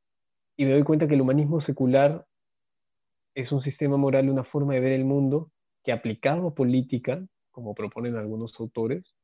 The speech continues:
termina siendo un llamado a hacer política basada en decisiones científicas. Entonces, extrapolítica,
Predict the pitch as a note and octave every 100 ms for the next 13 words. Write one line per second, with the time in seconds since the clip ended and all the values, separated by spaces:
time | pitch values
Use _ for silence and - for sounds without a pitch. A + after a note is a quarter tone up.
0 | _ _ _ _ _ _ _ _ _ _
1 | _ _ _ _ _ - A#2+ B2 D#3 D3
2 | - D3+ D3 D#3 - _ _ _ _ _
3 | E3 E3 D3 C3+ C#3 C#3 C3 A2+ A2 _
4 | _ _ _ _ - A#2 - D3+ E3+ E3+
5 | D3 C3+ C#3+ D3 D3 D3+ E3 - B2 A2+
6 | - B2 B2 A#2+ A#2 A#2 A#2+ A2+ A2+ A2+
7 | - - _ _ _ _ _ _ _ _
8 | _ _ _ _ _ _ D3 E3 E3+ E3+
9 | C#3+ D#3 D3+ E3+ F3 F#3 G3+ F#3+